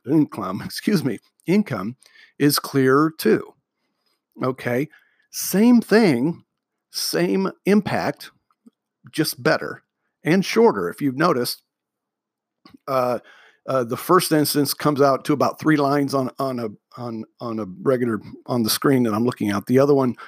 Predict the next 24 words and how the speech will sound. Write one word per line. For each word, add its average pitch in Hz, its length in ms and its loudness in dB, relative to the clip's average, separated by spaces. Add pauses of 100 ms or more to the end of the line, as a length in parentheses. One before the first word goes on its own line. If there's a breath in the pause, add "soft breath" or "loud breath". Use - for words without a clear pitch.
(100)
comes 139 220 2
out 131 240 4
to 123 80 0
just 135 500 2
under 123 240 0
two. 120 260 2 (640 loud breath)
So 143 320 4
I've 123 280 -2 (240)
tightened 220 320 2
it 170 80 4
up, 123 240 0 (260)
made 139 260 2
it 156 120 0
shorter, 113 460 0
made 123 200 -2
it 127 140 -6
easier 120 320 -2
to 107 80 -6
read, 104 240 -4
made 95 180 -4
it 95 140 -10 (280)
easier 98 320 -10
to - 140 -20
consume. - 400 -16